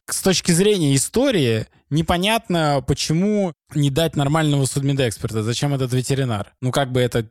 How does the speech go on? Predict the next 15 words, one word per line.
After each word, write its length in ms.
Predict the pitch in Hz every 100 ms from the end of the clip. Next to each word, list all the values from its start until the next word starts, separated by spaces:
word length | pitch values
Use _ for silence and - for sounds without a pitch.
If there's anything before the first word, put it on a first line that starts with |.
| _ -
помешало 560 | 127 120 - 127 117
нарративу. 640 | 113 120 117 - 107 95 - -
Вот, 260 | 113 -
э, 80 | 113
я 400 | 113 123 123 117 _ _ _ -
реально 300 | 123 131 123
не 140 | 123
въехал. 440 | 120 110 - - _ _ _ _ -
Ну, 60 | 139
то 60 |
есть 100 | 135
вот 100 | 143
че 180 | - 185
он 120 | 151
пришел, 640 | 135 135 - 180 202 185